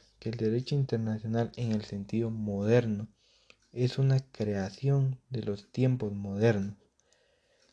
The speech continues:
los cuales se dio un desarrollo de las normas fijas para el servicio exterior, la adquisición del territorio, la solución de controversias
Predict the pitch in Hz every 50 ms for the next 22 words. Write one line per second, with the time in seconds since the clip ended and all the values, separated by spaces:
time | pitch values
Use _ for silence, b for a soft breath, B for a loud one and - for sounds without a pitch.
0 | _ - 113 110 110 - - - 110 110 113 110 107 107 - 104 104 104 107 107
1 | 107 107 107 107 107 104 - - 95 95 - 113 110 113 110 107 101 104 101 98
2 | 101 98 101 101 - 107 110 113 117 117 117 117 113 113 117 - B B B B
3 | B B _ _ _ 127 131 131 - - 107 104 104 - _ - 104 101 101 98
4 | 98 - 104 101 101 101 101 101 - 104 101 - - - - 101 101 107 107 107
5 | 107 - _ _ _ _ _ _ _ _ _ _ _ _ - 107 101 - - -
6 | - 107 104 101 104 107 110 98 101 104 - - 110 107 107 107 104 104 98 98
7 | - - 98 - - 98 98 - - 117 117 117 117 113 110 110 - _ _ _
8 | _ 117 107 - - 107 104 101 101 98 98 - - 113 117 117 120 120 117 -
9 | _ - - - 107 104 - 107 104 101 101 - 110 104 104 104 107 117 120 113
10 | - - 113 107 107 -